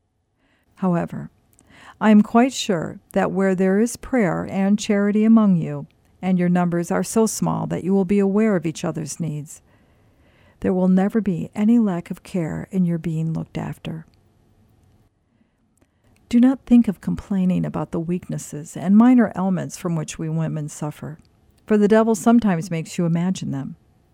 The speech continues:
They come and go, and unless you get rid of the habit of talking about them and complaining of everything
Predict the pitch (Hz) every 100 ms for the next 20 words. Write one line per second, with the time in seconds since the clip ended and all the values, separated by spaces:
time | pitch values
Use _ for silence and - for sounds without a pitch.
0 | _ _ _ - - - 247 247 214 185
1 | 180 226 180 165 160 139 160 _ _ _
2 | _ _ _ - 202 208 226 254 277 254
3 | 254 185 180 175 180 170 170 202 202 185
4 | 147 - 156 156 160 - 170 165 165 175
5 | 208 208 - 180 170 170 175 170 - 202
6 | 190 170 - 143 135